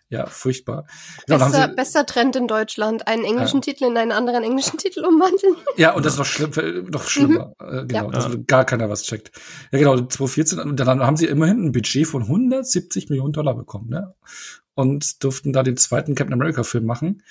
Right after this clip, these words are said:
Speaker 1: äh, der dann insgesamt siebenhundertvierzehn Millionen Dollar eingespielt hat. Und direkt danach, zweitausendsechzehn, durften sie dann den dritten Teil machen, Captain America Civil War. Äh,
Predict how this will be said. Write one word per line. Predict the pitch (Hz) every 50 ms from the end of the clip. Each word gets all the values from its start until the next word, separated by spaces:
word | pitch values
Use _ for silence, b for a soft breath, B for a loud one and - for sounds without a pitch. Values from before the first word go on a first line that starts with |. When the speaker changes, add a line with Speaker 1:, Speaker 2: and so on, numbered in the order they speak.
| B B B B B B B B B _
Speaker 1:
äh, | - 131 135 131 127
der | 120 135 131
dann | 123 127 131 - - -
insgesamt | 147 147 - - 156 139 147 131 135 - _ _ _ _ _ _ _ _ _ _ _ _
siebenhundertvierzehn | - - - 143 160 170 185 180 175 - - 165 160 - 151 147
Millionen | 143 147 147 143
Dollar | 147 139 143 -
eingespielt | 147 147 143 143 - - - 147 131 143
hat. | 139 -
Und | 127 113 - -
direkt | 139 123 147 165 - -
danach, | 156 123 127 127 156 196 196 -
zweitausendsechzehn, | - - - - 135 127 123 107 127 143 143 - - - 170 165 160
durften | 147 151 147 147 - 160 147
sie | 139 147 151 151 151 147 143
dann | 147 143 139
den | 135 120
dritten | 113 110 135 139 160 151
Teil | 156 156 156
machen, | 151 156 156 - 151
Captain | 143 - 135 - 139 127
America | 127 131 139 131 131 127 120
Civil | - - 131 139 156 151 151
War. | 156 165 208 220 - B B B B B B B B B B B B
Äh, | - 139 135 135 135 139 139